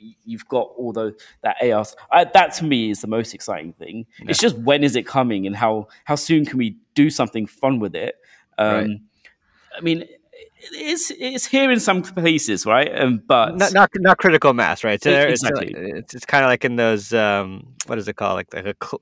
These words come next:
Speaker 2: not even a closed beta. It's like a, <sighs> there's a, there's a concept, right? So the
Speaker 1: Yeah.
Speaker 2: concept of, hey, there's one person that made, I saw something in a ted Talk over fifteen years ago about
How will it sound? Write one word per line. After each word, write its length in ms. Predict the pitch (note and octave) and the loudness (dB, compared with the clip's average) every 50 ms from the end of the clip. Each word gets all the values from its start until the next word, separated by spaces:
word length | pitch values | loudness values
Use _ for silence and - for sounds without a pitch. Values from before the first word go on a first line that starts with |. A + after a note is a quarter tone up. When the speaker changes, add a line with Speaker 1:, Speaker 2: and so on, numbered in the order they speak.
| _ - | _ -6
Speaker 2:
not 140 | - E3+ F3+ | -2 0 0
even 140 | F3 D3 C3+ | 2 2 0
a 40 | B2 | -2
closed 420 | - - - C#3+ C#3 B2+ G#2+ G#2 - | -2 0 2 2 2 2 0 -2 -2
beta. 240 | A#2+ A#2 A#2 A2 G#2 | 0 0 2 0 -2
It's 180 | G2+ F#2 - | -2 -4 -6
like 180 | - G#2+ - - | -6 -6 -4 -2
a, 320 | A2 G#2+ G2+ G2+ F#2+ F#2+ - _ - - E3+ - - - - - - - _ _ _ _ _ _ _ _ _ _ | -2 -2 0 -2 -2 -4 -8 _ -18 -20 -20 -20 -20 -20 -20 -20 -20 -20 _ _ _ _ _ _ _ _ _ _
<sighs> 1040 | - - - - - - _ _ _ - - - - - - - - - - - - | -18 -18 -18 -18 -20 -20 _ _ _ -14 -12 -12 -12 -12 -14 -14 -16 -18 -18 -12 -10
there's 160 | C3+ A#2+ A2 | -8 -6 -6
a, 60 | A#2+ | -8
there's 200 | A2+ - G#2+ A2 | -8 -8 -10 -10
a 40 | A#2 - _ | -10 -8 _
concept, 520 | - - E3+ E3+ C#3+ - A2 F2+ E2+ - | 4 6 6 6 4 2 -4 -4 -4 -4
right? 200 | - A2 A2 - | -2 -2 -2 -2
So 80 | - - - | -4 -8 -8
the 100 | - A#2 | -8 -6
Speaker 1:
Yeah. 60 | A2 | -2
Speaker 2:
concept 360 | G2+ D3+ D3 C#3+ B2+ C#3 B2 B2 | 0 0 0 2 0 0 0 -2
of, 120 | A2 G#2 | -2 -4
hey, 100 | C3+ B2 | -6 -6
there's 180 | A#2 A2 G#2+ A2+ | -6 -8 -4 2
one 220 | B2 C#3 C#3+ C3 | 2 2 2 2
person 340 | A2+ D3 C#3 A#2+ - A#2+ A#2+ | 0 0 0 0 -2 -2 -4
that 140 | A#2 E2 G#2+ | -2 -2 0
made, 120 | B2 A#2+ | 2 2
I 100 | B2 C3 | 2 2
saw 180 | - - D3+ C3+ | 4 4 2 2
something 540 | - C#3+ B2+ - C3 B2+ A#2+ A#2+ A#2 - - _ _ - | 2 -2 -6 -4 -4 -4 -4 -6 -10 -12 -14 _ _ -12
in 60 | A#2+ | -10
a 80 | A#2 A2 | -10 -10
ted 300 | - - C3 B2+ A2+ - | -6 -4 -4 -4 -2 -2
Talk 280 | - A#2+ A2 G#2 - | -2 0 0 0 0
over 140 | A#2 A#2+ A#2 | -2 -4 -2
fifteen 380 | - - B2+ - - - C3 A#2 | -2 -2 -4 -4 -6 -8 -6 -4
years 200 | A#2 A#2 G2+ G#2 | -4 -4 -4 -6
ago 320 | A2 G2 G#2+ G2+ G2 F#2+ | -6 -4 -4 -4 -4 -4
about 480 | - F2+ - - A2 G#2+ G#2+ G#2+ G2 | -6 -4 -2 0 2 2 2 0 -2